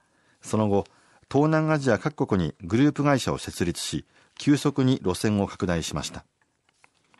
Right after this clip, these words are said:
現在はエアバスエー三百二十型機を百五十機以上保有し、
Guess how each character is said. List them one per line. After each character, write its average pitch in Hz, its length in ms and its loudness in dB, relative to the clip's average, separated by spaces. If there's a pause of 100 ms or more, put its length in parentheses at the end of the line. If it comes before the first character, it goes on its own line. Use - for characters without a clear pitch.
(760)
現 135 160 2
在 104 220 2
は 73 180 -2 (320)
エ 120 140 2
ア 143 60 2
バ 139 120 2
ス 131 340 0
エ 147 200 6
ー - 20 4
三 143 240 2
百 120 220 2
二 104 120 4
十 127 160 2
型 123 220 2
機 98 160 -2
を 73 140 0 (240)
百 110 240 -4
五 156 100 6
十 147 140 2
機 160 200 0
以 147 40 2
上 107 220 4
保 - 160 -4
有 82 160 0
し、 - 220 -8